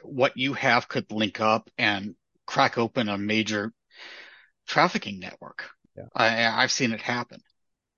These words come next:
Speaker 2: Well, a final question then, Adam. Um, just
Speaker 1: Of
Speaker 2: to
Speaker 1: course.
Speaker 2: see, um,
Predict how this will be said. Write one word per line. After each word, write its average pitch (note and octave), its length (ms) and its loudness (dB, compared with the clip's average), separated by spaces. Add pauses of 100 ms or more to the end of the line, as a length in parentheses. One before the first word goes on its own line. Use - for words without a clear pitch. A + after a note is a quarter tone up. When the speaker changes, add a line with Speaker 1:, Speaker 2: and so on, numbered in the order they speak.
(160)
Speaker 2:
Well, A3 180 4
a - 60 4
final B3+ 400 6
question F3 640 0
then, C#3 260 2
Adam. B2 420 -2
Um, E3+ 920 -2
just - 260 -2
Speaker 1:
Of C3+ 80 -10
Speaker 2:
to - 60 -18
Speaker 1:
course. C#3 280 2
Speaker 2:
see, F3+ 120 -8 (400)
um, C#3+ 420 0